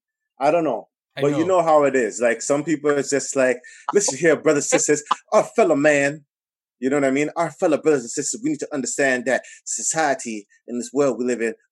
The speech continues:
Speaker 1: we are being under attack by the peoples of the different race," and da, da, da. And it becomes like a, just a
Speaker 2: Like, you sound like
Speaker 1: attack
Speaker 2: a,
Speaker 1: on
Speaker 2: what, what do you call it, a hotep? You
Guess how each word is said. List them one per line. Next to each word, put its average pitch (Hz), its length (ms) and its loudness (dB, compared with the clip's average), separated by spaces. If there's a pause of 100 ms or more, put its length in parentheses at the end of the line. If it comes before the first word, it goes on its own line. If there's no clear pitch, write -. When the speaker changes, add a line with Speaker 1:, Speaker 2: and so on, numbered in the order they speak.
Speaker 1:
we 139 180 -4
are 104 80 -6
being 123 280 -4
under 127 240 -4
attack 123 400 -6
by 113 220 0 (260)
the - 140 -20
peoples 123 480 -6
of 104 160 -4 (300)
the 101 240 -4 (560)
different 127 320 -4
race," 131 420 0 (180)
and 120 220 -4
da, 135 80 2
da, 135 120 2
da. 135 100 4
And 143 200 -2
it 139 140 -4
becomes 156 480 0
like 143 220 2
a, 123 360 2 (1900)
just 120 180 -8
a 98 360 -4
Speaker 2:
Like, 139 120 -8
you 123 60 -12
sound 151 180 -8
like 117 80 -8
Speaker 1:
attack 120 220 -6
Speaker 2:
a, 120 60 -6
Speaker 1:
on 110 160 -8
Speaker 2:
what, 113 220 -10
what - 20 -12
do 131 60 -10
you 135 40 -8
call 135 200 -6
it, 113 60 -8
a - 60 -6
hotep? 160 560 -10
You 135 320 -20